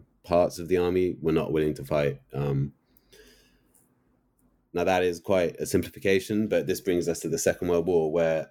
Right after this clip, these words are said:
um, as, as many of our listeners will know, that the real kind of resistance against, uh, the Axis occupation came from the partisans, the communist partisans. There were other groups, but they came to dominate the, the kind of,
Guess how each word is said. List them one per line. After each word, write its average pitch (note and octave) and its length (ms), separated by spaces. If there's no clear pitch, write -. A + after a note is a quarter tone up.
um, D#2 640
as, D2+ 380
as D2+ 160
many D#2+ 160
of D2+ 80
our D#2 80
listeners D#2 380
will D#2 120
know, G2 300
that E2 360
the E2+ 120
real F2+ 260
kind E2+ 240
of D2+ 80
resistance E2+ 600
against, D#2+ 520
uh, D#2 400
the E2 80
Axis D2+ 280
occupation F2+ 600
came D#2 260
from D2+ 540
the D2 320
partisans, C#2+ 640
the - 60
communist D2 380
partisans. B1+ 680
There E2 140
were E2 180
other D#2+ 220
groups, F#2 360
but D2+ 200
they E2 160
came D#2+ 180
to D#2 100
dominate F2 520
the, D#2 440
the - 80
kind D2 180
of, C#2+ 200